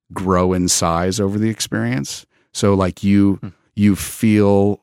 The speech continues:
Speaker 1: like, you know, there, there are definitely demarcating points in each level. So you're, like, in springtime, and then you get to a, the end of the stage, and then, like, the season will change, or you'll be in a completely different,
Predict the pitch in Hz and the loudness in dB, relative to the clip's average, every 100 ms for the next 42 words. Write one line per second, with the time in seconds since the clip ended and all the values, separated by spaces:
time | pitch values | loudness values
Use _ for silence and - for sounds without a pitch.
0 | - 98 92 90 - - _ _ _ _ | -6 -2 0 0 -6 -20 _ _ _ _
1 | _ _ 127 101 110 131 131 139 160 160 | _ _ 0 2 4 4 6 4 4 4
2 | 135 113 123 113 98 107 104 98 - 98 | 2 4 4 4 2 -2 0 -2 -2 -2
3 | 95 - - 98 98 90 98 95 95 107 | -2 -6 -6 -2 -2 -2 -2 -2 0 -2
4 | - 104 90 92 87 80 - _ _ _ | -2 -4 -2 -2 -2 -4 -6 _ _ _
5 | _ 104 92 90 - 143 131 104 92 85 | _ -4 -2 -2 0 2 2 2 -2 -4
6 | 82 82 85 85 82 82 85 85 - 90 | -4 -6 -4 -4 -6 -8 -10 -8 -6 -6
7 | 78 95 90 87 85 - 90 85 82 87 | -4 -4 -4 -4 -6 -6 -6 -6 -6 -6
8 | 85 82 78 82 - 90 117 101 98 90 | -4 -8 -8 -12 -8 -4 -2 0 0 -2
9 | - 101 85 82 85 85 85 82 87 85 | -2 -4 -2 -4 -6 -6 -8 -6 -6 -6
10 | 85 _ _ 101 95 104 92 113 107 95 | -10 _ _ -6 -4 -4 -4 -2 -2 -2
11 | 87 95 - 92 90 | 0 0 0 -2 -2